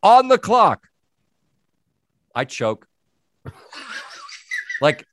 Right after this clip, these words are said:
like, I'm, I'm looking at it, and I, like, every mock, I'm like, I take two running backs, and then Stefon Diggs is still there, and I'm like,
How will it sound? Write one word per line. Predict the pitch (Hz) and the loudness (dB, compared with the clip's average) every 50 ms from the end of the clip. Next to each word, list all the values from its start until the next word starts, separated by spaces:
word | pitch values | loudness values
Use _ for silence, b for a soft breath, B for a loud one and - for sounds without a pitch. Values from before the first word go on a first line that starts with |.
| _ _ _ _ _ _ _ _ - | _ _ _ _ _ _ _ _ -4
like, | 131 147 160 190 | -2 -2 0 0
I'm, | 175 165 165 - | -2 -2 -2 -2
I'm | 160 165 165 | -2 -2 0
looking | 165 185 185 180 196 185 | 0 0 0 0 0 0
at | 185 190 | 2 0
it, | 190 | 0
and | 160 156 | 0 0
I, | 160 160 - 160 165 165 | -2 0 0 -2 -2 -2
like, | 165 156 131 - | -4 -8 -6 -4
every | - 180 190 180 202 202 | -2 -2 -2 0 -2 -4
mock, | 185 180 190 185 170 160 - | -2 0 2 2 0 0 -2
I'm | 151 143 | -4 -4
like, | 143 139 135 | -4 -6 -4
I | 147 139 | -6 -8
take | 135 - 185 165 160 | -6 -8 -10 -10 -10
two | - - 185 | -10 -10 -4
running | 165 170 175 180 180 165 | -2 -2 -2 -2 -2 -2
backs, | 175 170 175 170 - 160 | -2 -2 -2 -2 -4 -6
and | 156 | -6
then | 156 143 | -6 -6
Stefon | - - 175 156 - 175 180 185 165 | -6 -8 -8 -4 -2 0 0 0 0
Diggs | 190 202 180 175 | -2 -4 -4 -6
is | 156 - | -8 -8
still | - 180 165 | -6 -6 -4
there, | 165 160 160 | -2 -2 0
and | 156 | 0
I'm | 156 156 | 0 0
like, | 151 170 | -2 -4